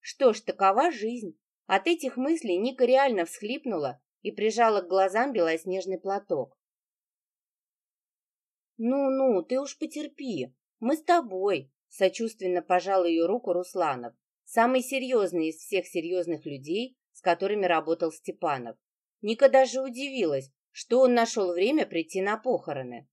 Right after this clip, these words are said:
«Кто такой Степанов рядом с ним?» Однако Русланов был тут. Рядом с ней стояли и другие степановские деловые партнёры, так сказать, руководство. Маркарян, Свицкий, Лемешев.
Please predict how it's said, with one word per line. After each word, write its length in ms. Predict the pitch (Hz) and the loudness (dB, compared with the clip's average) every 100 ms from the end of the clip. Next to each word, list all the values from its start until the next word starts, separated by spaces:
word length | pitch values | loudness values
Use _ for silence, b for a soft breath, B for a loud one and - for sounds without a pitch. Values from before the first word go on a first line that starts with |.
| _ _ _ | _ _ _
«Кто 280 | - - 349 | -14 -2 0
такой 360 | 392 240 262 247 | 2 2 2 -2
Степанов 680 | - 202 - 233 311 190 | -2 -8 0 2 2 0
рядом 360 | 185 185 190 220 | 2 2 2 -4
с 160 | - 262 | -6 -6
ним?» 360 | 214 127 - _ _ _ - | -6 -6 -12 _ _ _ -8
Однако 460 | 170 160 160 202 | -4 0 0 0
Русланов 560 | 220 247 214 180 190 190 | -4 0 0 0 -2 -4
был 200 | 240 285 | -4 -4
тут. 320 | - 151 131 _ _ _ _ _ _ - | -8 -10 -12 _ _ _ _ _ _ 0
Рядом 400 | 214 269 240 247 | 6 6 6 2
с 120 | - | -2
ней 200 | 277 349 | 0 0
стояли 500 | - 202 240 285 285 | 2 2 4 4 2
и 40 | |
другие 420 | 254 320 226 208 202 | -2 -2 -4 -6 -8
степановские 800 | - 202 208 202 175 - 185 170 | -10 -2 0 0 -4 -8 -12 -6
деловые 480 | 190 196 196 185 165 | -2 0 2 0 0
партнёры, 760 | 190 185 196 185 170 147 143 _ _ _ | 0 -2 -2 -4 -4 -4 -8 _ _ _
так 220 | - 226 - | 0 0 0
сказать, 420 | - 233 285 302 | 2 4 4 2
руководство. 920 | 220 247 262 226 151 - - 123 - _ _ _ | -2 0 0 0 -2 -6 -12 -12 -12 _ _ _
Маркарян, 800 | 214 285 - 202 165 156 185 190 | -2 0 2 2 2 2 0 -2
Свицкий, 760 | - 170 151 202 202 - 156 | -6 -10 -8 -10 -10 -6 -6
Лемешев. 600 | 147 160 190 170 - 139 | -2 -2 0 -2 -6 -8